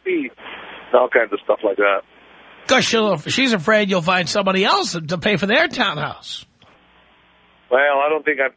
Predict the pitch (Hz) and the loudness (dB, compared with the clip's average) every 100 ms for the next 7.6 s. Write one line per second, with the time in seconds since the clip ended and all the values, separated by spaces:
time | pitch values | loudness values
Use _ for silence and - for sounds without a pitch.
0 | - 127 127 123 131 127 127 156 127 - | -2 0 0 0 0 -2 -2 -2 -2 -6
1 | 139 123 131 123 135 131 127 - 135 143 | -4 0 2 2 2 0 -2 -2 0 0
2 | - 294 - 233 240 269 233 208 113 226 | 2 2 2 0 0 0 0 0 0 2
3 | 254 320 381 349 277 220 185 160 202 - | 2 0 -2 -2 0 0 0 0 -2 -6
4 | - 240 311 339 - 285 311 415 392 196 | -12 -2 0 0 2 0 0 0 0 0
5 | 220 196 175 214 247 294 262 196 123 160 | -2 -2 -4 -4 -4 -4 -2 -4 -6 -12
6 | - _ _ _ _ - 123 131 131 135 | -16 _ _ _ _ -2 0 0 0 -2
7 | - 131 - 139 160 | -2 -2 0 0 0